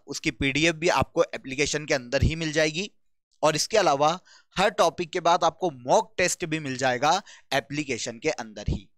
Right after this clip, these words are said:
I hope अपडेट अच्छा लगा होगा, जल्दी से ज्वाइन कर लीजिए बिना देर किए।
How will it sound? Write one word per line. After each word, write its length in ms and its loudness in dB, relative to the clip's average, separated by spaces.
I 140 0
hope 280 -2
अपडेट 320 -2
अच्छा 200 -2
लगा 180 2
होगा, 280 0
जल्दी 260 0
से 140 2
ज्वाइन 200 0
कर 120 0
लीजिए 380 -4
बिना 300 -4
देर 200 0
किए। 280 -8